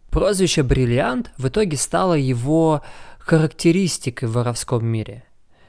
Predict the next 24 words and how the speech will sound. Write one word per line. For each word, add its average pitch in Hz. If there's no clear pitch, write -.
Те, 190
кто 147
любит 139
романтизировать 131
воровскую 120
культуру, 165
чуть -
ли 156
не 135
возводят 123
в 113
религиозный 127
культ 147
Васю 123
Бриллианта 123
за 117
его 120
приверженность 131
воровскому 120
закону. 113
Считается, 160
что 135
он 131
был 131